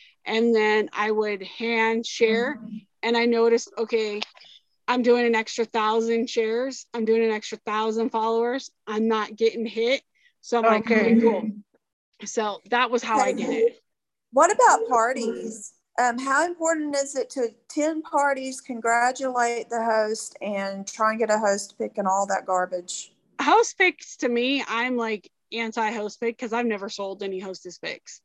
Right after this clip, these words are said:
Speaker 1: I mean,
Speaker 4: Okay,
Speaker 1: I've
Speaker 4: me
Speaker 1: gotten
Speaker 4: neither.
Speaker 1: picked and I've never sold. I know Renee says she has, but I haven't. Um,
Speaker 4: Hmm.
Speaker 1: I don't know if Kat has. I haven't.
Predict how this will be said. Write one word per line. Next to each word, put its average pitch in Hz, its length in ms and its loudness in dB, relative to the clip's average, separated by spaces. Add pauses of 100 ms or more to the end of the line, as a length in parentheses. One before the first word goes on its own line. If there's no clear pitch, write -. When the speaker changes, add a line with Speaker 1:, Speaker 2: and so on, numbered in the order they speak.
(120)
Speaker 1:
I 208 80 -6
mean, 202 400 -2
Speaker 4:
Okay, 190 140 2
Speaker 1:
I've 190 120 0
Speaker 4:
me 196 80 0
Speaker 1:
gotten 185 220 6
Speaker 4:
neither. 170 80 2
Speaker 1:
picked 226 560 -4 (460)
and 175 120 -2
I've 220 140 2
never 214 260 0
sold. 208 440 -2
I 220 100 -2
know 226 200 4
Renee 214 460 0
says 220 240 -4
she 226 140 -6
has, 208 320 -2
but 185 140 -10
I 196 160 -4
haven't. 196 540 -6 (560)
Um, 190 320 0
Speaker 4:
Hmm. - 40 -
Speaker 1:
I 214 120 0
don't 214 140 -2
know 208 120 -2
if 202 120 -10
Kat 185 280 -8
has. 208 480 -4 (180)
I 202 280 -4
haven't. 208 580 -6